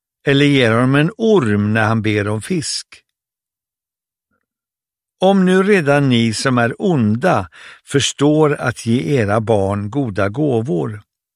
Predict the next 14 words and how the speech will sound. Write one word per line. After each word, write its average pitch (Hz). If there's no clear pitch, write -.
skall 143
då 175
inte 123
er 113
far 101
i 110
himlen 110
ge 127
det 104
som 117
är 117
gott 156
åt 131
dem 95